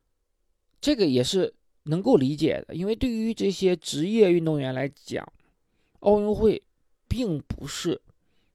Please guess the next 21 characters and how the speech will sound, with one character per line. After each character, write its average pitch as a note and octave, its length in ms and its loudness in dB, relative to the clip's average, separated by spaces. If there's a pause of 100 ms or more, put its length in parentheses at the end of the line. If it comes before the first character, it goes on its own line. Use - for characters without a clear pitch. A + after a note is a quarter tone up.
他 E3+ 140 0
们 D#3 200 -2
非 A3 280 -2
去 - 180 -2
不 G#3+ 220 -2
可 - 320 -14
的 - 100 -14
赛 A2+ 240 -6
事， - 240 -12 (1600)
它 - 120 4
的 B3+ 80 4
地 G3+ 160 2
位 D#3 120 8
是 B2+ 160 -2
低 G3+ 200 -8
于 F#3+ 140 0
四 - 140 0
大 D#3 120 -4
满 E2 160 -10
贯 A2 280 -6
的。 - 80 -20